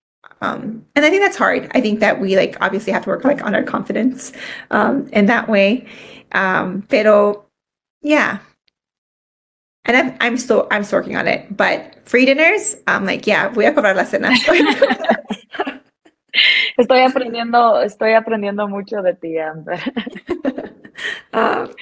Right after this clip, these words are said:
Speaker 1: yeah.
Speaker 2: Con,
Speaker 1: And I mean,
Speaker 2: con,
Speaker 1: it's
Speaker 2: con
Speaker 1: just
Speaker 2: práctica.
Speaker 1: <laughs> ¿Ah?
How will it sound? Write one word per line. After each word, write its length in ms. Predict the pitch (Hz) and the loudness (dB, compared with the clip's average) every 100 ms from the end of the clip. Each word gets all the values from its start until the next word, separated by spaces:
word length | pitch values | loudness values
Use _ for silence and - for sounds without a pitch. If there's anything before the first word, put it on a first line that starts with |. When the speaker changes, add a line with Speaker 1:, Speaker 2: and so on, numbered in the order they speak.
| - | -4
Speaker 1:
yeah. 260 | 202 180 | -2 -2
Speaker 2:
Con, 120 | - - - | -4 -8 -2
Speaker 1:
And 140 | 233 | 0
I 40 | |
mean, 140 | 226 226 | 2 2
Speaker 2:
con, 160 | 214 | 2
Speaker 1:
it's 140 | 254 - | -2 -2
Speaker 2:
con 100 | 220 | -2
Speaker 1:
just 100 | - | 2
Speaker 2:
práctica. 720 | 208 - 202 - 165 156 185 _ _ | 2 2 -6 -2 -2 -2 -4 _ _
Speaker 1:
<laughs> 320 | 190 - _ | -20 -20 _
¿Ah? 480 | 320 302 - 247 262 | 0 0 2 2 4